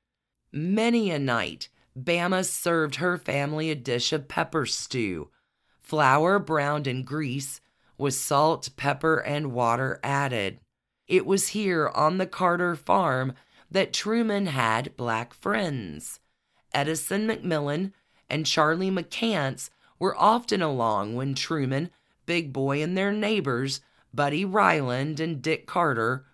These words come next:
no relation, fished, swam, rode mules,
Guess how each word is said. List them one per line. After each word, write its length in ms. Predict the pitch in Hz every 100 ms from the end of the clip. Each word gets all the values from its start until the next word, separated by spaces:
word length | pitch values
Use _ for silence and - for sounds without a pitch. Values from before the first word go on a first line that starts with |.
| _
no 240 | 113 123 127
relation, 720 | 151 170 139 120 - 123 123 _ _ _ -
fished, 500 | 185 185 185 - -
swam, 640 | - 170 165 139 113 120 - _
rode 380 | 135 151 143 131
mules, 540 | 202 233 214 208 -